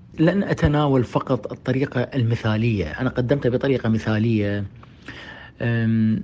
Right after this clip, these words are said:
الطريقة الوطنية اللي تفرضها عليك الظروف والمحيط وال-، والرقيب، الرقيب في التلفزيون.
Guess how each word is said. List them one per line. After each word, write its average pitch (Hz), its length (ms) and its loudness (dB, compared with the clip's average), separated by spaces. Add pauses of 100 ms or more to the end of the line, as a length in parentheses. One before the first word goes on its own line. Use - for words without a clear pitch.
الطريقة - 400 0
الوطنية 117 540 4
اللي 107 160 4
تفرضها 104 380 -2
عليك 101 440 0
الظروف 107 1120 2
والمحيط 101 840 -2
وال-، 104 400 0 (420)
والرقيب، 113 600 2 (340)
الرقيب 104 640 -2
في 101 420 -2
التلفزيون. 98 800 -4